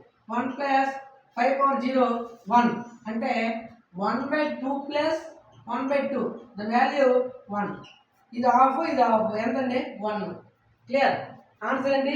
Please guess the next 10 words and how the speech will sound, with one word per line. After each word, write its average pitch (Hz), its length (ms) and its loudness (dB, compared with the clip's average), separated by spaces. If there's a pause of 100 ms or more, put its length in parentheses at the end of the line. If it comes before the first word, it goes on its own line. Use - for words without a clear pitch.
(360)
చూడటానికి 269 580 -2 (540)
పెద్ద 240 220 -2 (100)
క్వశ్చన్ 285 300 -4
లా 285 160 4
ఉంది, 269 220 2 (440)
కానీ 262 200 -2
ఆన్సర్ - 300 -4
చాలా 233 180 -2 (100)
సింపుల్. 208 280 -6 (1160)
ఇలా 247 140 4